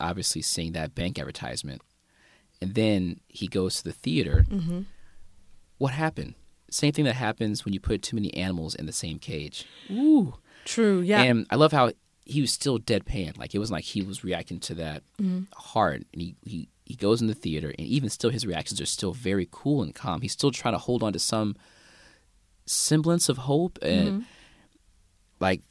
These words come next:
Speaker 1: uh, that s-, theater scene, like, with that, that body was kinda just laid out in front of the screen, like,
Speaker 2: It was so gruesome.
Speaker 1: Jesus.
Speaker 2: And it was a rare, it was a rare example of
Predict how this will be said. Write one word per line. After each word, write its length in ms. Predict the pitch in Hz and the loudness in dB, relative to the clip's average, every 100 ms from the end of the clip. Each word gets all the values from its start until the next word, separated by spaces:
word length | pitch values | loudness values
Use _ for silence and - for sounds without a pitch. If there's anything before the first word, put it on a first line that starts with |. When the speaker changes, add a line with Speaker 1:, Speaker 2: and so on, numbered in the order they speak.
| - | -14
Speaker 1:
uh, 240 | - - - - _ - | -10 -10 -12 -18 _ 0
that 320 | 120 123 - _ _ _ _ - | 6 6 6 _ _ _ _ -6
s-, 140 | - - | -6 -4
theater 320 | - 110 95 | -2 2 2
scene, 400 | - 82 76 - - | 0 -2 -4 -4 -4
like, 140 | 85 | -2
with 80 | 90 | -2
that, 200 | 95 - | -2 -2
that 180 | 95 92 | -4 -2
body 180 | 95 92 | -2 -2
was 120 | 87 | -4
kinda 260 | - 98 | -6 -6
just 400 | 85 90 82 - - | -4 -4 -4 -4 -8
laid 340 | 101 98 98 | -4 -2 -2
out 320 | - 80 104 95 | -2 -2 -2 -6
in 100 | 82 | -10
front 200 | 85 - 87 | -8 -6 -4
of 20 | |
the 60 | |
screen, 380 | - - 98 95 | -4 -2 -2 -2
like, 180 | 78 71 _ - | -6 -10 _ -4
Speaker 2:
It 20 | |
was 100 | 190 | 2
so 340 | - - 277 | 4 4 2
gruesome. 420 | 208 196 196 - 170 | 0 -4 -4 -4 -4
Speaker 1:
Jesus. 560 | 190 202 170 - - - - - - | -4 -4 -4 -4 -6 -8 -16 -16 -4
Speaker 2:
And 140 | 285 320 | 2 4
it 80 | |
was 140 | 330 320 | 6 6
a 80 | 285 | 6
rare, 140 | 339 466 466 - _ - - - - | 4 2 0 -6 _ -20 -20 -20 0
it 80 | 247 | 4
was 120 | 247 | 6
a 80 | 247 | 6
rare 220 | 254 339 | 6 4
example 440 | 233 - 185 220 220 | 2 -2 -2 -2 -2
of 200 | 180 - | -4 -6